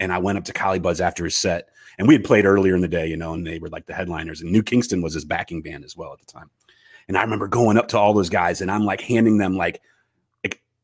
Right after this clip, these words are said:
shit tons of hats, like, giving Collie Buddz fifteen hats. I'm like, "Here, dude,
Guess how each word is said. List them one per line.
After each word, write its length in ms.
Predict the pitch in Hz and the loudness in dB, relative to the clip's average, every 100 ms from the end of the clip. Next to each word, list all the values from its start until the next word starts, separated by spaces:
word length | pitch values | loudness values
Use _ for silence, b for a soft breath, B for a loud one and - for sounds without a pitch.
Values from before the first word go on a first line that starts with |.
| - | -6
shit 400 | - - 196 202 | 0 4 4 2
tons 380 | - 135 104 87 | 2 4 4 2
of 80 | 82 | 0
hats, 440 | 123 92 - - | 0 0 -2 0
like, 300 | 104 90 - B B B - | 2 2 -4 B B B -6
giving 340 | 107 160 143 117 | 2 6 6 4
Collie 280 | - 139 131 | 2 2 2
Buddz 180 | 110 - | 2 0
fifteen 440 | - - - 135 | 2 2 2 0
hats. 300 | 120 156 - | 0 -2 -4
I'm 60 | 107 | -8
like, 120 | - | -2
"Here, 160 | 202 | 2
dude, 320 | 165 190 190 | 2 2 0